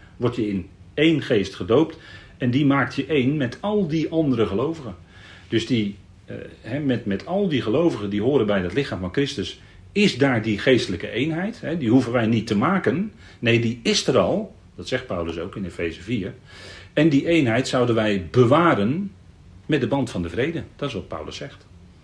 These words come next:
Hè, dus dat is eigenlijk, daar trekt hij heel die lijn door vanuit de Korinthebrief in Efeze. Die ene geest is bepalend. Als je daarin gedoopt bent, dan hoor je bij het lichaam van Christus.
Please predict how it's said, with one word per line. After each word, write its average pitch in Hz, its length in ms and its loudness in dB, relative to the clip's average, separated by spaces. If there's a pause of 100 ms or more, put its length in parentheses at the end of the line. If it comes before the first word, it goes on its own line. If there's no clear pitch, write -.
(680)
Hè, 131 180 -6
dus 95 200 -8
dat 92 160 -8
is 95 140 -8
eigenlijk, 110 480 -8 (400)
daar 113 200 -6
trekt 117 220 -6
hij 98 100 -4
heel 127 180 -4 (160)
die 92 200 -6
lijn 127 280 0
door 110 240 2
vanuit 92 320 -6
de 85 80 -12
Korinthebrief 147 680 0 (500)
in 160 200 0
Efeze. 110 640 -2
Die 87 240 -10
ene 160 320 2
geest 147 340 -4
is 123 140 -2
bepalend. 92 640 -8 (380)
Als - 100 -20
je - 100 -14
daarin 139 380 -2
gedoopt 151 320 -2
bent, 143 160 -2
dan 104 100 -8
hoor 110 240 0
je 147 60 2
bij 131 100 2
het 135 120 -2
lichaam 127 220 -4
van 110 160 -8
Christus. 113 600 -8